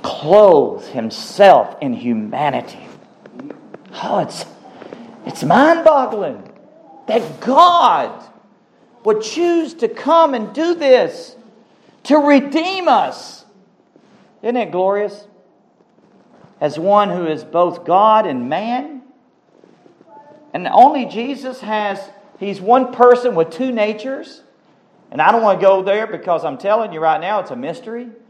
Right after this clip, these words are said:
But it's absolutely all, uh, awesome and all-inspiring. John one eighteen, "No one has seen God at any time. The only begotten Son who is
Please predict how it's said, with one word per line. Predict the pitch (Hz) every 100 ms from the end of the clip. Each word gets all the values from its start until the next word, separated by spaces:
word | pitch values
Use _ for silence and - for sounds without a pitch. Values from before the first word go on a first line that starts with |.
| _ _ _ _ _ -
But | 160
it's | 151 - -
absolutely | 196 233 - 190 175 220 220 190 175 170
all, | 165 202 214 208 165 - - - _ _ -
uh, | - 147 139
awesome | 175 226 277 - 151 147
and | 156 151
all-inspiring. | 170 226 247 202 - 185 208 185 113 - _ _ _ -
John | 123 196 208
one | 190 202
eighteen, | 202 190 - 208 160 131
"No | 165 233
one | 240 220 214
has | 175 156
seen | - 175 165 131
God | 156 196 214 190
at | 123
any | 131 123
time. | 117 160 190 208 214
The | 180 -
only | 170 202
begotten | 147 139 120 175 208 131
Son | - 196 208
who | 175
is | 143 135